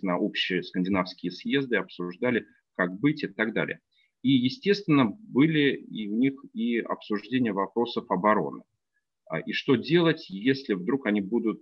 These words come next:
э, эти страны атакованы неким внешним агрессором.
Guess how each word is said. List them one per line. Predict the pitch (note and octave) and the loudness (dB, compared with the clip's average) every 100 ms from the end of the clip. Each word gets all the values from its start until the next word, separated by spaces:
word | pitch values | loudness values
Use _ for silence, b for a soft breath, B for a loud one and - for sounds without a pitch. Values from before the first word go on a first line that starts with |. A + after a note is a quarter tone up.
| - | -4
э, | F#2 F2+ | -2 0
эти | G#2 F#2+ | -2 -4
страны | - - A#2+ A2 | -6 0 2 2
атакованы | F#2+ F2+ - A#2+ A2 G2+ F#2 - _ | 0 -4 -2 -2 2 2 0 -2 _
неким | F2+ G2+ G#2 G2 F#2 - _ E2 | -2 -2 -2 -2 -4 -4 _ -14
внешним | F2 G2+ G#2+ G#2 - F#2+ G2 | -2 2 4 2 0 -2 0
агрессором. | G#2 A2+ F2+ - - - | 0 4 2 0 -14 -20